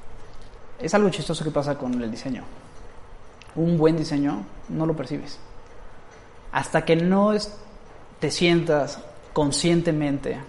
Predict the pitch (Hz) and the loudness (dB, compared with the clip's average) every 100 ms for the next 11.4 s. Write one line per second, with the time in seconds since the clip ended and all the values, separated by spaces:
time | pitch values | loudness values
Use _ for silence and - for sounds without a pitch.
0 | - - - - 131 127 131 - - - | -14 -18 -18 -2 2 2 2 -4 -12 -16
1 | - - - - - - - - 135 165 | -18 -16 -16 -14 -14 -14 -8 -2 2 2
2 | 147 - 170 175 143 147 156 135 127 - | 2 2 2 2 2 -2 -2 -4 -4 -2
3 | 139 - - - - - 139 131 - 131 | 0 -2 -4 -4 -2 0 0 0 -2 -4
4 | - - - - - - - - - - | -6 -10 -12 -12 -12 -10 -10 -10 -8 -6
5 | - 147 160 156 151 147 139 147 185 - | -4 0 2 2 0 -2 -2 -2 -6 -10
6 | - 139 127 135 135 151 151 196 107 - | -8 -4 -2 -2 -4 -2 0 0 -2 -10
7 | - - - - - - 139 143 156 147 | -12 -12 -12 -14 -16 -10 -4 0 0 0
8 | 143 139 147 226 131 123 123 156 147 143 | 0 0 2 2 2 -2 -4 -4 0 0
9 | 147 147 143 151 160 156 151 - - 101 | 0 0 0 2 0 -4 -6 -4 -4 -4
10 | 127 147 135 147 143 139 165 175 160 190 | -4 -4 -4 -2 -2 4 4 4 2 0
11 | 135 143 151 | 0 0 0